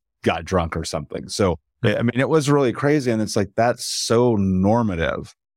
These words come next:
And you walk down this path where it's like, you're looking at your life. And for me, I looked at the way that I drink in my,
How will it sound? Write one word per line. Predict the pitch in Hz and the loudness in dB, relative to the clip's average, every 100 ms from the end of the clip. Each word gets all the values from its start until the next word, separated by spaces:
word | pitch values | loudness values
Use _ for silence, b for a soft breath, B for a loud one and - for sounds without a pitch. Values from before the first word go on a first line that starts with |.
| _ _ - | _ _ -4
And | 117 110 - | 0 0 2
you | 117 107 | 4 6
walk | 113 127 | 4 2
down | 143 131 | -2 0
this | 107 - | 0 -2
path | - 135 185 147 - | -4 -4 -4 -6 -2
where | 107 104 | 0 0
it's | 95 - | -2 -4
like, | - | -4
you're | 98 101 | 0 0
looking | 92 117 131 117 | 2 0 2 0
at | 90 | 0
your | 101 | -2
life. | 95 110 110 98 | 0 0 0 -4
And | 85 - _ _ _ 131 | -4 -6 _ _ _ -8
for | - 113 | 0 4
me, | 123 147 | 4 2
I | 123 - | 0 -2
looked | 101 107 117 | -2 0 0
at | 98 - | -2 0
the | 98 | 2
way | 101 | 2
that | 98 95 | 2 0
I | 92 | -2
drink | 78 92 95 98 | -2 0 0 0
in | 90 87 | -2 -2
my, | 85 | -4